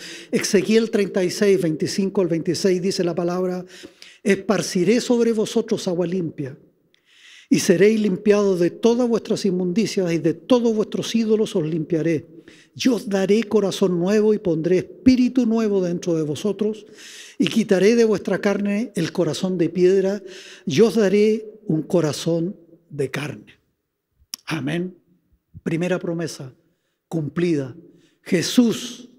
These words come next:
es el camino, la verdad y la vida. Jesucristo viene y Él establece el camino de salvación. Jesucristo declara, "El que cree nunca morirá".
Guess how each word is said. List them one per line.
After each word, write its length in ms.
es 180
el 160
camino, 640
la 140
verdad 580
y 120
la 100
vida. 240
Jesucristo 720
viene 500
y 180
Él 280
establece 680
el 80
camino 400
de 100
salvación. 800
Jesucristo 640
declara, 520
"El 160
que 200
cree 580
nunca 380
morirá". 460